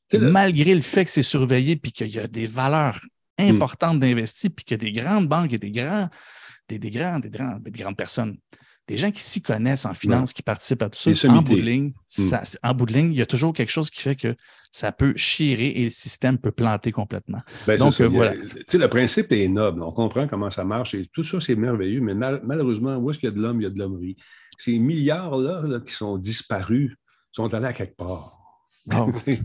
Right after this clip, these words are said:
Speaker 1: sont allés à quelque part, puis il y a sûrement quelqu'un qui est bien crampé sur un de ces bateaux à,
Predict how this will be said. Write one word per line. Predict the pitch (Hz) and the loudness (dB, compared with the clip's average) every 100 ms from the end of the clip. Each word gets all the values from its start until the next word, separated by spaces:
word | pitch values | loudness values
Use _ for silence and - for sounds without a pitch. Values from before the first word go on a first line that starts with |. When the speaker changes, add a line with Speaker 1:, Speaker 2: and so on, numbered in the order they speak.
| - | -10
Speaker 1:
sont | - - 123 - | -10 -6 -6 -2
allés | 131 | 0
à | 175 | 0
quelque | 143 117 | 0 -2
part, | 131 143 151 | 0 0 0
puis | - - - | -8 -20 -6
il | |
y | 117 | -2
a | |
sûrement | 139 139 160 | 0 0 2
quelqu'un | 131 117 139 | 0 0 -2
qui | 120 | -2
est | 104 | -4
bien | 127 139 | -4 -4
crampé | 127 104 113 123 | -6 -6 -4 -4
sur | - 104 | -2 -4
un | |
de | 113 | -4
ces | - 101 | -4 -6
bateaux | 92 82 107 101 | -6 -6 -6 -6
à, | 85 | -8